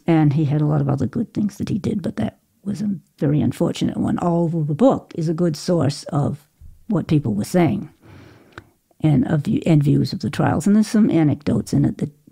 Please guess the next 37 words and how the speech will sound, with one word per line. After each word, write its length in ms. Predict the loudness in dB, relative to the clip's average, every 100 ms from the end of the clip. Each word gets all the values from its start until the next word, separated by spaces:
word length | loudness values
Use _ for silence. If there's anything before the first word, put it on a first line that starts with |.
| -4
aren't 300 | 0 2 2
in 160 | 2 2
the 60 |
s-, 180 | 2 -4 -2
existing 720 | -2 0 0 0 0 -4 -2
papers. 440 | -2 -2 -2 -2
They 160 | 2 2
did 320 | 4 2 0
send, 480 | -2 0 2 0 -2
uh, 140 | -2 -2 -6 -4
the 100 | -4
court, 440 | 0 0 0 -4 _ _ _ _ _ _ _ _ _ -4
mm, 420 | 0 2 2 0 -2 -8
clerk 240 | -2 0
of 60 | 0
the 100 | -4
court, 340 | -2 -4 -6 -16 -18 -18
sent 320 | -4 2 2 4
him 180 | 2
some 200 | 2 4
of 120 | 2 2
the 60 |
paperwork, 720 | 2 2 4 0 -2 -4 -8 -14 -20 _ _ _ _ _ -2
which 220 | 0 0
he 100 | 0
got 220 | -2 -2
to 100 | -4
see, 300 | -2 0 0
and 120 | -2
some 300 | -4 -2 0
of 60 | 2
that 240 | 0 0
might 400 | 2 2 2 -2
not 260 | -2 -2 -2
exist 520 | -6 -8 -8 -8 -4
now, 260 | -2 0 0
but 200 | -2 -4